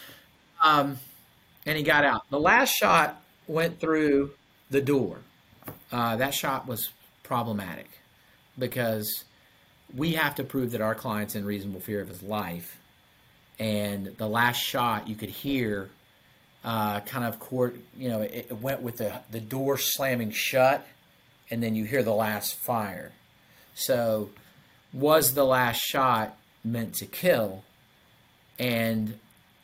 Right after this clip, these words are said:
was he aiming it at the, um, the alleged victim? And if he was, was he in reasonable fear for his life as the gentleman was running out?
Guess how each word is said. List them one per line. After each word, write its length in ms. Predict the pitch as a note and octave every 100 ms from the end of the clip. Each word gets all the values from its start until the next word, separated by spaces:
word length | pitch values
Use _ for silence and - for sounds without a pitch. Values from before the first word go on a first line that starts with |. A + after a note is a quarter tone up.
| _
was 260 | A#2 B2 B2
he 160 | B2 A#2
aiming 360 | A#2+ B2 G#2+
it 180 | G#2 - -
at 300 | G#2 G2 - _ _ _ _ _ _ -
the, 340 | G#2+ G#2 G2
um, 360 | F#2+ F2+ F2 F2 _ _ _ _
the 100 | A#2+
alleged 300 | G#2+ G2+ -
victim? 340 | F3 F#3+ A2+
And 120 | G#2+ A#2+
if 80 |
he 100 | C3
was, 520 | B2+ E3+ B3 B2 A2+ A#2
was 180 | B2+
he 120 | C#3 C#3
in 80 |
reasonable 380 | A#2 B2 A#2+ G#2+
fear 220 | - C3+
for 120 | A2+ G2+
his 140 | F#2+
life 280 | A2+ A#2+ G#2+
as 140 | F#2+
the 80 | G#2
gentleman 360 | G#2+ G#2+ G2 F2+
was 160 | F2
running 260 | G2+ F#2+ F2+
out? 240 | F2+ E2